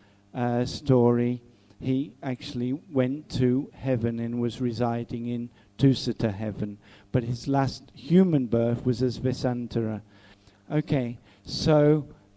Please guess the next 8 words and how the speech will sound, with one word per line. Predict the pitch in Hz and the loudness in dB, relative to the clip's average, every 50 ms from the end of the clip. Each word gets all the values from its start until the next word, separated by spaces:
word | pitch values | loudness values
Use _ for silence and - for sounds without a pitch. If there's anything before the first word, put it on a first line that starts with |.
| - - - | -20 -10 -2
the | - 147 | 2 4
Sakyans | 143 139 - - 165 156 151 151 156 151 - - 156 151 147 147 151 151 143 - - - - _ _ _ - | 4 4 4 4 4 4 6 4 2 0 -2 -2 0 2 2 0 0 -2 -4 -4 -6 -8 -10 _ _ _ 0
were | 160 143 143 135 | 4 6 6 6
humbled. | 123 95 104 127 156 165 165 165 147 131 127 110 107 107 104 - - - - _ _ _ _ _ _ _ _ _ | 4 2 0 0 2 2 2 2 4 6 6 6 4 2 -2 -4 -8 -12 -12 _ _ _ _ _ _ _ _ _
They | - 135 127 123 127 131 | -2 0 0 0 0 -2
saw | 143 - - - 156 151 147 147 147 | -4 -4 2 6 8 8 10 8 8
these | 135 139 143 139 135 - - | 8 6 2 2 0 0 0
miracles, | 147 143 143 143 143 143 - - 151 147 143 143 139 131 - | 4 4 6 6 4 4 4 6 6 8 8 6 4 2 -2